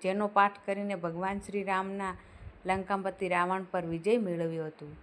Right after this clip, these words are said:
અને જો આપણને આ વીડિયો પસંદ આવે તો લાઈક કરજો, શેર કરજો. જો તમે ચેનલને પહેલી વાર જોઈ રહ્યા હો તો કૃપા કરી ચેનલને સબસ્ક્રાઇબ કરવાનું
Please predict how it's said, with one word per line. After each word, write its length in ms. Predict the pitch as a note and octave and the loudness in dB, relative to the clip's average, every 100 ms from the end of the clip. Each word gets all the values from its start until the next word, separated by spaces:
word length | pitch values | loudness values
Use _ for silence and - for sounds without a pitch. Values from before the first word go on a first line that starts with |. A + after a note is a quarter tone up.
| - - - - | -20 -20 -20 -12
અને 240 | - A3+ A#3 | -4 0 2
જો 180 | G#3+ A#3 | 6 6
આપણને 460 | A3+ A3+ A#3 A#3 | 6 4 0 0
આ 100 | A3 | 0
વીડિયો 300 | A3 A3 A3+ A3 | 0 0 0 0
પસંદ 360 | G#3+ G#3 G#3+ | -2 -2 0
આવે 300 | G#3 G#3 G#3+ | 0 0 -2
તો 220 | G#3+ E3+ E3+ | -6 -4 2
લાઈક 340 | E3 F#3+ - | 2 2 0
કરજો, 280 | G#3 G3+ G#3 | 0 2 -2
શેર 360 | - F#3 F#3+ - | 0 -2 -2 0
કરજો. 340 | G3+ G3+ G3+ - - - - - | -2 0 -4 -6 -12 -12 -10 -8
જો 60 | - | -4
તમે 220 | F3 E3+ | -2 -2
ચેનલને 500 | E3+ F3 F3+ F#3 F3+ | 0 0 0 0 -2
પહેલી 380 | E3+ F3 F#3 F#3 | -2 -2 0 2
વાર 200 | F3+ F3 | 2 2
જોઈ 220 | F3 F#3 | 0 2
રહ્યા 180 | G3+ G3 | 4 2
હો 40 | G3+ | 2
તો 80 | G3+ | -4
કૃપા 380 | - A3+ A#3+ A#3 | -4 -2 4 4
કરી 260 | A#3 A#3 | 4 0
ચેનલને 480 | A#3 F3+ E3 D#3+ E3 | 0 -2 -2 -2 -4
સબસ્ક્રાઇબ 600 | D#3+ F3+ - - F3 E3+ | -2 -2 -2 2 2 2
કરવાનું 580 | E3 E3 D#3+ D#3+ A3 | -2 -2 0 0 0